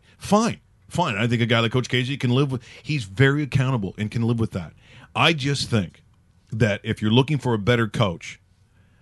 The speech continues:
right now, whoever you bring in, I just don't think you're gonna find one. If, if you're doing it because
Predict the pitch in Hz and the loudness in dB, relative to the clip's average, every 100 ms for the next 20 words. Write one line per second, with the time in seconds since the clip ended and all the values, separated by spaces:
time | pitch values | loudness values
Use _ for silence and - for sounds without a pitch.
0 | _ _ _ - 117 151 131 135 175 180 | _ _ _ 0 0 2 0 0 0 -4
1 | _ _ - 123 127 131 131 135 139 139 | _ _ -6 -2 0 0 2 2 2 2
2 | 151 - - 135 123 - 131 135 117 107 | 0 -2 0 0 0 -4 -6 -4 -4 0
3 | 107 98 98 85 78 73 - _ - - | -2 0 -2 -2 -4 -12 -16 _ -8 0
4 | 147 - 160 131 131 120 120 165 180 185 | 2 2 -6 -4 -4 2 8 8 6 -2
5 | - 135 - 135 127 131 113 | -4 -6 -2 2 2 2 0